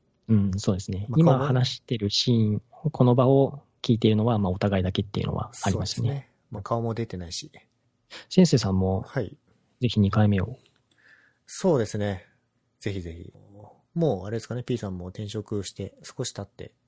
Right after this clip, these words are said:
Speaker 2: 落ち着いてきたんですかね。
Speaker 1: と思います。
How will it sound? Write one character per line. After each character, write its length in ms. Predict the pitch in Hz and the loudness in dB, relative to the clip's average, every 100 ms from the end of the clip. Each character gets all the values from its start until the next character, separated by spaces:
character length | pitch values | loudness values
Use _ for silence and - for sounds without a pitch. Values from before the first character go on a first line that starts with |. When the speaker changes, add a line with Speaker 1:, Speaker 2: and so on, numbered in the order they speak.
| _ - | _ -14
Speaker 2:
落 220 | 104 - | -14 -12
ち 20 | |
着 120 | - 110 | -6 -4
い 20 | |
て 120 | 107 | -6
き 60 | - | -10
た 120 | 90 | -14
ん 20 | |
で 80 | 82 | -14
す 60 | |
か 120 | - 90 | -16 -18
ね。 140 | 95 _ _ _ _ _ _ _ _ _ - | -20 _ _ _ _ _ _ _ _ _ 0
Speaker 1:
と 160 | 139 127 | 4 4
思 260 | 120 117 | 6 6
い 40 | 113 | 6
ま 120 | 107 | 2
す。 240 | - - | -2 -12